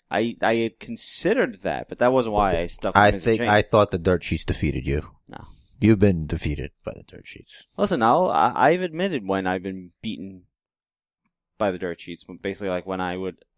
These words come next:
Speaker 1: outthink myself.
Speaker 2: So does this mean you gonna finally admit to losing fair and square?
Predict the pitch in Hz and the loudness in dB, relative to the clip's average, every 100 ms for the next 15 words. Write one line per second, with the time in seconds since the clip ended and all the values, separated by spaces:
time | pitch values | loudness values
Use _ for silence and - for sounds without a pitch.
0 | - 202 - - 113 110 135 131 - 135 | -2 -2 -4 -10 -10 -8 -6 -6 -4 -6
1 | 139 _ _ _ _ _ - 120 117 107 | -6 _ _ _ _ _ -10 -8 -8 -4
2 | 117 - 110 107 104 101 101 98 101 98 | -4 -2 0 0 2 2 2 4 6 6
3 | 92 92 85 85 - 85 80 73 - 85 | 6 2 2 2 0 -2 -2 -4 -4 -2
4 | 80 82 - 85 80 80 - 85 95 | 0 -2 2 2 2 0 0 2 0